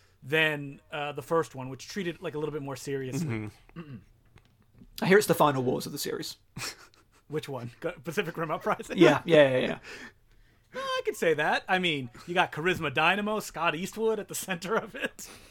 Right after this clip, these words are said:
Speaker 3: There you go.
Speaker 1: Just a black hole of a, of an actor.
Speaker 2: <laughs> Yeah. Um, at
Speaker 1: But
Speaker 2: least you
Speaker 1: then
Speaker 2: got
Speaker 1: you have
Speaker 2: John
Speaker 1: John
Speaker 2: Boyega.
Speaker 1: Boyega
Speaker 2: John
Speaker 1: to, like,
Speaker 2: Boyega's
Speaker 1: yeah.
Speaker 2: always charismatic in anything.
Speaker 1: Yeah, that's right. To, to kind of, like, even it out. They're like, "Oh, John
Speaker 3: Mm-hmm.
Speaker 1: Boyega's too charismatic.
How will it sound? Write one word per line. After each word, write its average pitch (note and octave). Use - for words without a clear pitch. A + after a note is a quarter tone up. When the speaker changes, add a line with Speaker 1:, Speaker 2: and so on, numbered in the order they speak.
Speaker 3:
There D3+
you F3
go. A#3
Speaker 1:
Just C4
a D#3+
black D#3
hole F#3+
of E3+
a, F3
of D#3
an D3+
actor. E3+
Speaker 2:
<laughs> C#4+
Yeah. B2
Um, C3
at B2+
Speaker 1:
But -
Speaker 2:
least G3+
you B3
Speaker 1:
then C#4+
Speaker 2:
got -
Speaker 1:
you -
have A3
Speaker 2:
John F3
Speaker 1:
John G#3
Speaker 2:
Boyega. C#3+
Speaker 1:
Boyega -
Speaker 2:
John D#3
Speaker 1:
to, F3
like, C#3
Speaker 2:
Boyega's C3
Speaker 1:
yeah. C3
Speaker 2:
always B2
charismatic A2
in G#2+
anything. G#2
Speaker 1:
Yeah, F3
that's E3
right. D#3+
To, D#3
to E3
kind E3+
of, D3+
like, D3
even E3
it C#3+
out. C#3+
They're E3+
like, E3+
"Oh, F#3
John D#3
Speaker 3:
Mm-hmm. D#3+
Speaker 1:
Boyega's F3
too A#3+
charismatic. F3+